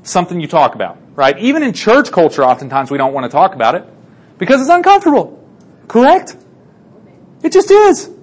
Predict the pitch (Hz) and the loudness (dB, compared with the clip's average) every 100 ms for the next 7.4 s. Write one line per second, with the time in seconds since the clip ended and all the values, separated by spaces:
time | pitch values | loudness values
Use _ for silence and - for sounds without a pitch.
0 | _ - 262 320 392 370 403 403 311 - | _ -12 -8 0 4 6 6 4 2 -4
1 | - _ - _ - - 208 220 220 247 | -20 _ -20 _ -12 -2 0 2 4 4
2 | 370 320 180 170 214 202 175 - - 262 | 4 4 2 2 2 -2 -2 -4 -4 -4
3 | - 208 165 - - 262 294 302 - 302 | -2 -2 -2 -4 -4 2 2 2 -2 2
4 | 359 330 123 - 185 185 302 269 151 - | 4 4 2 0 -6 -4 -2 -2 -4 -8
5 | - 240 339 - 285 277 269 269 - 208 | -6 2 2 0 0 -2 0 -6 -2 -2
6 | 202 208 202 190 180 165 156 156 160 151 | 0 -4 0 -2 0 -2 -4 -2 0 0
7 | 143 160 92 - | 0 -2 -2 -8